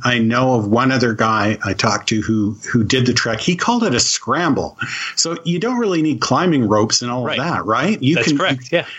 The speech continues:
Speaker 1: Yeah, you can make it if you're in half decent shape. Did you do any working out before going? Were you prepared for it a bit?
Speaker 2: Yeah, so we, six months of training, a lot of cardio,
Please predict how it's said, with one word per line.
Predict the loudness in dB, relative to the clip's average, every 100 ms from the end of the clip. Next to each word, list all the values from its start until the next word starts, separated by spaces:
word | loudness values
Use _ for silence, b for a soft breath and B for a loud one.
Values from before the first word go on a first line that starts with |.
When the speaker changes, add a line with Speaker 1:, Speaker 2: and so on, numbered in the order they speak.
| B _
Speaker 1:
Yeah, | -2 0 2
you | 2 2
can | 2 0 2
make | 0 0 -2
it | -2
if | -2 -2
you're | -2 0
in | 0 -2
half | 0 -2 0
decent | 0 0 0 -2
shape. | 0 0 -2
Did | -2 0
you | 2
do | 2
any | 2 4
working | 2 2 0 -2
out | -2 -2
before | 0 0
going? | 2 2 4 4
Were | 4
you | 4 2
prepared | 0 2 0 0
for | 0 0 2
it | 2
a |
bit? | 2 0 -4 B B
Speaker 2:
Yeah, | -4 -2 -2
so | -2 -2
we, | -2 -4
six | -4 -4 -4 -6
months | -4 -4 -4
of |
training, | -2 0 0 0
a | 2
lot | 2 0
of |
cardio, | 0 0 2 2 2 -2